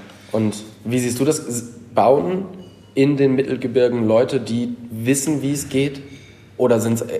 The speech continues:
ist es eher so, dass das Gartenlandschaftsunternehmen, was jetzt einfach die Ausschreibung gewonnen hat?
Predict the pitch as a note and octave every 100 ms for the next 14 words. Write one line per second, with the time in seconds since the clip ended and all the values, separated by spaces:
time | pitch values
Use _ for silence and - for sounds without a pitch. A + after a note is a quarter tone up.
0 | - - A2+ A2+ - A#2 B2 A2+ A2 G#2+
1 | G#2+ - - - - - - - - -
2 | - A2 G#2+ - B2 B2 B2+ B2 - A#2
3 | A#2+ A#2+ A#2+ A#2 G#2+ G#2+ - G#2+ G#2+ -
4 | - D#3+ G#2+ A2 G#2+ G2+ G2 F#2 F#2 G2
5 | -